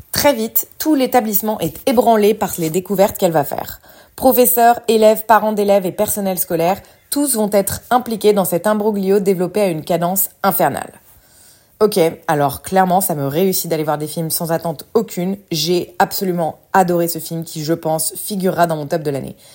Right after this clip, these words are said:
L'école sert ici de symbole étant donné qu'elle est un microcosme de ce que la re-, société tout entière peut présenter en termes de dénonciation, de racisme et d'injustice. Ce qui donne un film terriblement puissant et prenant,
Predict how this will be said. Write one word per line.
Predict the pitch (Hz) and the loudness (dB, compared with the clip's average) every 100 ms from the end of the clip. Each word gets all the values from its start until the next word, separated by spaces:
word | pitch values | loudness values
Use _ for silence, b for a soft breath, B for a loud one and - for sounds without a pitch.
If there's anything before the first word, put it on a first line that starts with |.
| B B | B B
L'école | 175 233 240 214 190 208 202 B B | -2 0 4 4 4 0 -6 B B
sert | - 247 | -2 -2
ici | 233 - - | -2 -2 -2
de | 196 156 | -4 -2
symbole | - 220 190 156 170 | 0 0 0 0 0
étant | - 170 170 | -4 -6 -4
donné | 170 185 | -2 -2
qu'elle | 190 165 165 | -2 -2 0
est | 185 - | 0 -2
un | 147 135 | -6 -4
microcosme | 190 208 214 190 175 196 185 | -4 -2 -4 -2 -2 -4 -4
de | 147 | -6
ce | 139 | -8
que | - | -4
la | 165 | -4
re-, | 151 208 208 | 0 -2 0
société | - 254 233 - - | -4 -2 -2 -4 -6
tout | - 254 | -6 -4
entière | 202 185 180 196 202 B B B | -2 0 2 2 0 B B B
peut | - 285 | 0 0
présenter | - 233 196 175 196 214 | 2 2 2 0 0 0
en | - 151 | -2 -2
termes | 190 190 | 0 0
de | 175 | -2
dénonciation, | 139 196 226 226 - 190 - 170 B B B | -2 0 0 -2 -4 -4 -6 -8 B B B
de | |
racisme | 156 143 214 - 202 - 185 - | -2 2 2 0 -2 -4 -6 -2
et | 220 220 - | 2 2 0
d'injustice. | 160 170 147 - - - - b b b | -2 -2 -2 -8 -4 -6 -6 b b b
Ce | - | -6
qui | - 220 | -4 4
donne | 240 254 285 | 6 6 2
un | - 180 | -2 -2
film | - 196 196 143 B B - | -2 -2 0 -4 B B 0
terriblement | 294 269 262 240 214 | 2 2 2 2 2
puissant | 202 - 240 233 202 - | 0 -4 -2 -2 -4 -4
et | 247 | -6
prenant, | - 220 180 156 | -2 -2 -2 -4